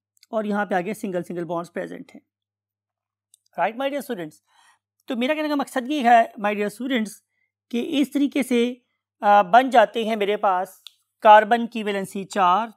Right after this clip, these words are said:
चार, यहाँ पे भी देखें, हाइड्रोजन लगेगी, चार हो जाएगी। यहाँ पे दो, तीन already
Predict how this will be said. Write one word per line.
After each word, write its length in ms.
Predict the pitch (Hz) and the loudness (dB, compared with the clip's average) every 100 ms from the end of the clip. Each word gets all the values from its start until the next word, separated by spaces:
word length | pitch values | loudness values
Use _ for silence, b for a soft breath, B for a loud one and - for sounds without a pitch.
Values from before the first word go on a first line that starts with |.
| - | -12
चार, 400 | 220 180 175 240 _ _ _ 185 | -4 -2 -2 -4 _ _ _ -8
यहाँ 120 | 180 | -8
पे 80 | 175 | -6
भी 100 | 180 | -8
देखें, 300 | 170 185 180 - | -10 -10 -14 -4
हाइड्रोजन 260 | 180 190 190 | -2 -2 -4
लगेगी, 280 | 175 165 180 | -6 -8 -6
चार 220 | 185 175 | -4 -4
हो 100 | 175 | -4
जाएगी। 420 | 185 180 208 254 b b b b - | -8 -8 -10 -14 b b b b 0
यहाँ 200 | 202 208 | 2 2
पे 180 | 208 | 0
दो, 400 | 180 160 196 214 | -6 -4 -2 -2
तीन 200 | 220 220 | -2 -6
already 380 | 202 190 185 180 | -2 0 0 -4